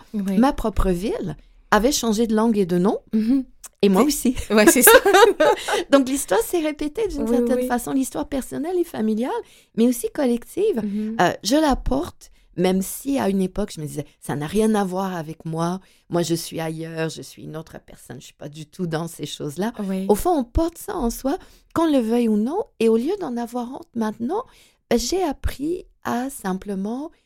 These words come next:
Speaker 2: reconnaître que ça fait partie de moi. Ce n'est
Speaker 1: Oui.
Speaker 2: pas tout.
Speaker 1: Oui.
Speaker 2: Hein, je suis aussi autre chose, mais je suis également ça.
Speaker 1: Oui.
Speaker 2: Et je pense que c'est ça qui m'a permis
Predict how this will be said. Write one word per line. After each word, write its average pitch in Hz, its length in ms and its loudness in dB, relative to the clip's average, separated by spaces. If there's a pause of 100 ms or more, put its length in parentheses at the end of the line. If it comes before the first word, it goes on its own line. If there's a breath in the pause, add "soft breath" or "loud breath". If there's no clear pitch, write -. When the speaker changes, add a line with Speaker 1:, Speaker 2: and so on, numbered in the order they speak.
(600)
Speaker 2:
reconnaître 269 680 0
que 233 100 -4
ça 226 200 -2
fait 311 160 -4
partie - 480 -10
de 185 140 0
moi. 175 260 -2
Ce - 180 -12
n'est 156 120 -4
Speaker 1:
Oui. 185 80 -4
Speaker 2:
pas 185 160 2 (300 loud breath)
tout. 254 260 2 (360 soft breath)
Speaker 1:
Oui. 180 360 -6
Speaker 2:
Hein, 190 140 0
je 165 120 -2
suis 170 220 0
aussi 196 260 0
autre 285 240 -2
chose, 494 320 -4
mais 240 100 2
je 240 120 -2
suis 330 180 -4
également 330 420 -6
ça. 202 240 -8
Speaker 1:
Oui. 202 200 -4 (240)
Speaker 2:
Et 233 60 2
je - 60 0
pense 359 180 -2
que 294 120 -6
c'est - 160 -8
ça 339 200 -8
qui - 160 -12
m'a 233 140 -2
permis 233 460 -4